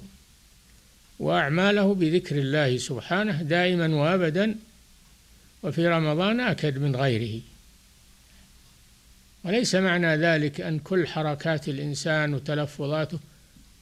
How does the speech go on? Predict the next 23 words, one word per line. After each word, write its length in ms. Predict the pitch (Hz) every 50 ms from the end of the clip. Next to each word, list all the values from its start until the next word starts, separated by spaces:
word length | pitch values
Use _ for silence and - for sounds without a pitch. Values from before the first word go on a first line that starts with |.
| - -
تكون 440 | - 160 143 143 - 170 165 156 151
كلها 640 | 147 - 180 165 156 151 139 135 139 139 - - - - - - - -
ذكر 600 | 160 156 151 160 165 156 147 175 170 - - 151
لله 480 | 139 139 143 151 151 151 151 151 151 143
وطاعة، 580 | 139 139 139 143 160 147 135 127 135 156 - - - - - _ - - - - - - - - _ -
يجعل 1080 | 233 220 277 233 170 160 151 170 160 151 156 151 147 147 143 139 135 135 131 - - 143
لحياته 1000 | - - - - - 170 175 175 165 151 139 143 - 143 127 135 139 131 127 - - - _ - - - - _ - - _ - - - -
فرصة 640 | 214 214 180 - - 160 143 147 151 147 147 147 147 - - -
في 160 | - 151 143
الأكل 1000 | 139 131 127 127 127 - - 220 214 - - 277 175 - - - 156 156 160 156
والشرب 600 | 147 127 131 - - - - 151 156 156 139 139
والنوم 1400 | 151 151 151 151 143 - - - - - - - - - - - - - 147 156 156 147 156 160 156 151 151 151 151
وطلب 1700 | 151 156 156 151 143 127 131 131 131 131 131 131 131 135 147 147 - - - - - - - - - - - - - - 180 165 156 143 139
الرزق 560 | 143 147 131 131 160 170 165 156 - - -
وغير 400 | - 175 180 180 175 160 151 139
ذلك، 140 | 123 131 -
لكن 300 | 220 233 - - 220 226
مع 380 | 233 247 226 214 175 156 175 208
هذا 160 | 233 240 226
هو 200 | 208 226 233 240
ملازم 460 | 233 240 247 233 190 135 120 127 127
لذكر 400 | 123 123 120 120 120 - - 139
الله. 220 | 120 117 113 110